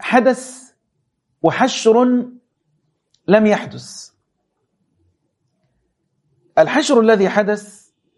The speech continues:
هو الذي ذكره الله تبارك وتعالى في سورة الحشر، قال: "هو الذي أخرج الذين كفروا من أهل الكتاب من ديارهم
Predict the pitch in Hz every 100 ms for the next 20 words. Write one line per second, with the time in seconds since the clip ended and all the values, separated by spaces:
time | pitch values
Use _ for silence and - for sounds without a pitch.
0 | _ _ _ _ 165 180 190 240 202 185
1 | - - - 135 165 175 190 240 220 185
2 | 196 175 170 170 151 139 131 147 208 214
3 | - _ _ _ _ - 147 143 247 214
4 | 202 - 175 - - - _ _ - 170
5 | 175 175 - _ - 143 147 180 160 139
6 | 151 175 156 143 139 160 156 135 170 147
7 | 113 - _ _ - 131 131 156 143 127
8 | 135 131 170 143 170 202 147 156 151 208
9 | 233 220